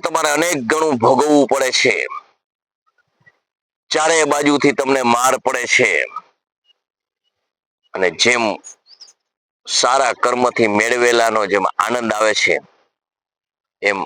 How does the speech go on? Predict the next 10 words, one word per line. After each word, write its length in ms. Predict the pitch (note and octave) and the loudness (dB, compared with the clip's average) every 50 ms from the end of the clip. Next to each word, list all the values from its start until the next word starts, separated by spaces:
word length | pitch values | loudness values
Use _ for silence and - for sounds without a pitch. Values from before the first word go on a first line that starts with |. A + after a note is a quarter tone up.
| - - _ _ _ _ _ _ _ _ _ _ _ _ - | -10 -14 _ _ _ _ _ _ _ _ _ _ _ _ -6
ખરાબ 320 | - B2+ B2 B2+ C3 A#2+ A#2 A#2 - - | -4 -2 -2 -2 -2 0 0 -2 0 0
કર્મથી 520 | A2+ A#2+ A#2 A#2+ A#2 - - A2+ G#2 G2 F#2+ | -4 -2 0 0 0 0 2 0 2 4 4
વાવેલા 480 | G2 G#2+ A2+ A#2 A2+ A2 G#2 F#2 D#2 - - - _ _ _ _ _ _ _ _ _ _ _ - _ _ _ _ _ _ - - - _ _ - - | 4 4 2 2 2 2 2 0 -2 -4 -4 -8 _ _ _ _ _ _ _ _ _ _ _ -20 _ _ _ _ _ _ -20 -20 -20 _ _ -6 -2
જે 100 | G2 F#2 F2 - - | -2 -2 -2 -2 -4
પાકનું 560 | A2 A2 A#2 - - - A2+ A2+ G2+ F2+ F2 E2+ | -4 -2 -2 -4 0 0 2 2 4 2 4 4
વળતરમાં 1500 | F2+ G#2+ A2+ - - B2 G#2+ F#2 D#2 - - - - - - - - - - _ - - - _ _ - - E2+ - - | 4 2 2 0 -2 -2 -2 -2 -4 -6 -8 -10 -12 -16 -16 -16 -16 -18 -18 _ -20 -20 -20 _ _ -6 -4 -4 -2 -2
તમને 240 | G#2 G2+ G#2+ G#2+ F#2+ | -2 -2 0 -2 0
આંસુ 320 | E2 D#2+ E2+ - - - G#2 | 0 -2 -2 -2 0 0 0
મળે 260 | G2 F2+ E2 D2+ C#2 - | 0 2 0 0 0 0
છે 180 | - - - | 0 0 0